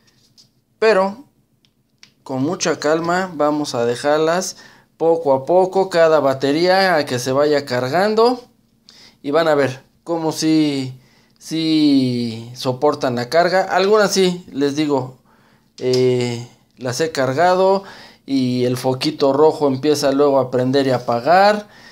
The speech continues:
y luego se queda apagado, quiere decir que sí, la carga ya no está entrando. Hasta aquí les dejo este video y gracias a mis suscriptores,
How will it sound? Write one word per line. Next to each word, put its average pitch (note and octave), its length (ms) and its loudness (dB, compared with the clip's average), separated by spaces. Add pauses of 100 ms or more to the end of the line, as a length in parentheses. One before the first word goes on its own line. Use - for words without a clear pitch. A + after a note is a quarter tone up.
(260)
y C3 220 0
luego C#3 280 4
se C3 160 -4
queda C#3 240 4
apagado, F#3 800 2
quiere D#3+ 220 -2
decir D3 340 -4
que C#3 140 -4
sí, C#3 340 -6 (300)
la C3 260 -6
carga E3 360 2
ya D3+ 300 0
no D3 120 -2
está C#3+ 240 -6
entrando. B2 580 -6 (640)
Hasta C3+ 220 -2
aquí D3 140 -2
les E3+ 140 2
dejo E3+ 220 2
este D#3 180 0
video F#3 580 2 (380)
y C3 640 2 (1300)
gracias D3+ 420 0
a C3+ 80 0
mis C3+ 200 0
suscriptores, G3 1000 2